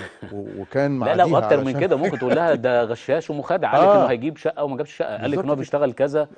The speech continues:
Speaker 2: آه.
Speaker 1: وما بيشتغلش كذا."
Speaker 2: آه، آه،
Speaker 1: لكن
Speaker 2: آه، بس ده هو بيشرب بانجو.
Speaker 1: آه.
Speaker 2: أيوة، ما أنا عارفة إن هو
Speaker 1: <laughs> ب-،
Speaker 2: بيشرب بانجو. ده هو أنا اللي
Speaker 1: بيوافق عن
Speaker 2: عجبني
Speaker 1: نفسه.
Speaker 2: فيه
Speaker 1: آه.
Speaker 2: إنه صريح وما خباش عليا حاجة. قال لي إنه
Speaker 1: آه.
Speaker 2: بيشرب بانجو.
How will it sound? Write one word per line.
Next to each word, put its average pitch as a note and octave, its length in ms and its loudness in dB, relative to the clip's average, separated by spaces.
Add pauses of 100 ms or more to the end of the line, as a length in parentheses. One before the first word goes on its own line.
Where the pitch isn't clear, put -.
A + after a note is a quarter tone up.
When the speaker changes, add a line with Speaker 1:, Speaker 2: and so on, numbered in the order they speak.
(120)
Speaker 2:
آه. F3 240 0
Speaker 1:
وما G2 100 -10
بيشتغلش B2 340 -6
كذا." B2+ 260 -4
Speaker 2:
آه، F2 40 -18 (120)
آه، F#2+ 40 -10
Speaker 1:
لكن A#2+ 240 -2
Speaker 2:
آه، A2 160 -2
بس C#3 220 -6
ده B2+ 120 -4
هو E3 160 0
بيشرب D3 300 -8
بانجو. D#3 300 -6 (220)
Speaker 1:
آه. C#3+ 300 -6
Speaker 2:
أيوة، F#3 180 -4
ما A2+ 80 -10
أنا A2 80 -6
عارفة F#3 240 -2
إن C#3+ 60 -4
هو E3+ 60 0
Speaker 1:
<laughs> - 20 -4
ب-، - 20 -4
Speaker 2:
بيشرب C#3 260 0
بانجو. D3+ 300 -2 (340)
ده A#2+ 60 -2
هو E3+ 180 2
أنا - 140 0
اللي - 120 4
Speaker 1:
بيوافق D#3 140 6
عن C#3 180 6
Speaker 2:
عجبني - 180 4
Speaker 1:
نفسه. D3+ 140 -6
Speaker 2:
فيه G#3 200 -2 (140)
Speaker 1:
آه. A2 80 -6
Speaker 2:
إنه D3+ 140 -2
صريح D#3+ 420 -2
وما D3+ 120 -4
خباش E3 340 -4
عليا F#3 240 0
حاجة. G3 360 -4 (120)
قال F#3+ 100 2
لي G#3 60 0
إنه F3+ 80 -4
Speaker 1:
آه. - 40 -6
Speaker 2:
بيشرب E3+ 260 -4
بانجو. F#3+ 240 -2